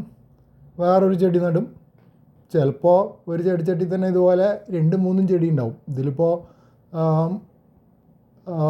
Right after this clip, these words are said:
മുരിങ്ങ, വലിയ ചേമ്പ്, പിന്നെ ഒരു ചെറിയൊരു മണി പ്ലാന്റും കാണാം ആ മുരിങ്ങയുടെ കടക്കിൽ. അത് മുമ്പ് ഞാൻ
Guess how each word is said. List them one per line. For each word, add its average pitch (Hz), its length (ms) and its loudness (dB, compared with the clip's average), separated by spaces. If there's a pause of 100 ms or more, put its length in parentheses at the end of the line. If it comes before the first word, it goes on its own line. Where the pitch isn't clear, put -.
(140)
മുരിങ്ങ, 147 380 4 (680)
വലിയ 151 260 4 (100)
ചേമ്പ്, 156 320 2 (540)
പിന്നെ 135 320 -4
ഒരു 160 100 -2 (160)
ചെറിയൊരു 190 760 2 (200)
മണി 151 220 2 (180)
പ്ലാന്റും 180 460 -2
കാണാം 139 320 -4 (640)
ആ 139 80 -6 (120)
മുരിങ്ങയുടെ 131 480 0
കടക്കിൽ. 127 580 -2 (1000)
അത് 135 120 0 (100)
മുമ്പ് 165 300 4
ഞാൻ 170 120 2